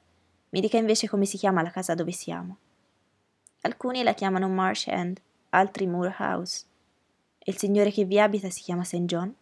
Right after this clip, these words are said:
"No, non abita qui. Sta qui solo temporaneamente. La sua casa è la parrocchia di Morton." "Quel villaggio a pochi chilometri da qui?" "Sì." "E che cosa fa?"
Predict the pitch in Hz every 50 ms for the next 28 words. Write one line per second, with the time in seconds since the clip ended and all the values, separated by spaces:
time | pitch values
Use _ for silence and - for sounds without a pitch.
0 | _ _ _ _ _ _ _ _ _ _ - - _ _ _ _ _ _ _ -
1 | 226 220 220 226 220 - - 220 - _ _ _ - 214 214 208 202 196 190 196
2 | 185 180 - 190 - - - 196 208 - _ _ _ _ _ _ _ _ - -
3 | - - 240 240 - 226 - - - 208 208 190 190 196 190 190 - 196 202 196
4 | 185 185 180 175 175 180 180 180 196 - _ - - - _ _ _ _ _ _
5 | _ _ - - - - 214 220 - 214 220 - 240 240 226 214 - 185 185 185
6 | 196 190 196 214 220 - 247 233 226 214 185 185 190 - - _ - - - -
7 | - _ _ _ _ _ _ _ _ _ _ _ _ _ _ _ _ _ _ _
8 | _ - - 214 202 196 214 220 226 233 220 220 214 - - 220 208 - 208 196
9 | - - 202 208 208 208 214 - 208 202 196 202 - - - 220 196 196 _ _
10 | _ _ _ _ _ _ _ _ _ - - - 220 - - - _ _ _ _
11 | _ _ _ _ _ _ _ _ _ - 233 233 - 240 240 - 254 233 233 220
12 | - - 180 180